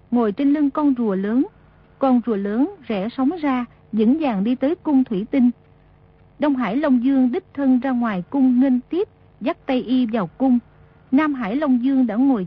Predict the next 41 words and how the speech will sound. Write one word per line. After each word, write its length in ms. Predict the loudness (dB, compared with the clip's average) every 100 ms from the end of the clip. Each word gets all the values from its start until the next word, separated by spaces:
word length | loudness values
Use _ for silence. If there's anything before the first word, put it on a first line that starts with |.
| -6
chờ 200 | -6 -6
trong 160 | -2 -2 0
cung. 200 | 0 0 _ _ _ _ _ _ _ -20 _ -6
Trong 180 | 0 2
lúc 100 | 0
ăn 220 | -4 -6 -4
tiệc, 180 | -4 -4 _ _ -6
lại 240 | -4 -2
có 120 | -4
khách 260 | -4 -6 -6
khứa 220 | -2 0
lục 160 | 0 -2 -4
tục 160 | -6 -4
kéo 180 | -6 -6
tới. 360 | -2 -2 0 -4 _ -20 -14 -4
Có 140 | -2
hai 220 | 0 -4
con 280 | -4 -4 -4
yêu 180 | -2 -4
tinh 300 | 0 0 0
Trư 160 | -2 -2
Bát 220 | -4 -4
Giới 320 | -4 -2 -2 -2
và 160 | -2
Ngưu 260 | 0 2 2
Ma 160 | 0 0
Dương, 260 | 0 2 0 _ _ _ _
bốn 240 | 0 0 0
vị 160 | -4
đại 200 | -4 -6
tướng 340 | -6 0 0 0 -2
Trương 220 | 0 0 0
Phi, 240 | 0 0 -2 -4
Lý 260 | 0 2 0 -2
Quỳ, 300 | -2 -2 -2
Ngưu 260 | 0 0 0
Cao, 340 | -4 -4 -4 -8 _ -2
Trình 220 | 0 0
Giáo 180 | 0 -4
Kim, 320 | 0 2 2 0 _ _ _ -6
bốn 200 | 0 0